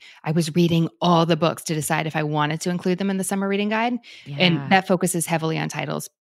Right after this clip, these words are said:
Speaker 1: published between about March first, although there are more February titles in there this year because February was a great month for publishing.
Speaker 2: Yes. A lot of things came out.
Speaker 1: So much good stuff this winter.
Speaker 2: Yes.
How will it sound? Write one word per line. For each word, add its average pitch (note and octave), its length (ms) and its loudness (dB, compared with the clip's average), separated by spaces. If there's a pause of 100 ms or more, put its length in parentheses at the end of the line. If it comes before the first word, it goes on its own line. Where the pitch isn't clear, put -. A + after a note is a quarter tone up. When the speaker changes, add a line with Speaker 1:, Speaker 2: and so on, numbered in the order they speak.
Speaker 1:
published D#3 340 -6
between D3+ 280 -6
about D#3 200 -8
March A#3 320 -4
first, - 540 -6
although F3+ 220 4
there G3 140 4
are - 20 2
more A#3+ 240 2
February E3+ 420 2
titles D3+ 340 -6
in D#3 140 -4
there D3+ 160 -4
this D3 180 -4
year D3 160 -4
because D3 520 -6 (100)
February G#3+ 440 -4
was F3 160 -8
a - 100 -14
great B2+ 360 -12
month A#2 280 -14
for - 80 -14
publishing. - 520 -16 (140)
Speaker 2:
Yes. F3+ 680 0
A F#3+ 100 4
lot F#3 300 6
of C4 80 -2
things F#3+ 280 0
came E3 240 -4
out. C3+ 400 -6 (120)
Speaker 1:
So A#3+ 320 2
much B3+ 200 2
good F#3+ 140 -2
stuff - 220 -6
this - 180 -12
winter. C#3+ 220 -8
Speaker 2:
Yes. D#3 400 -4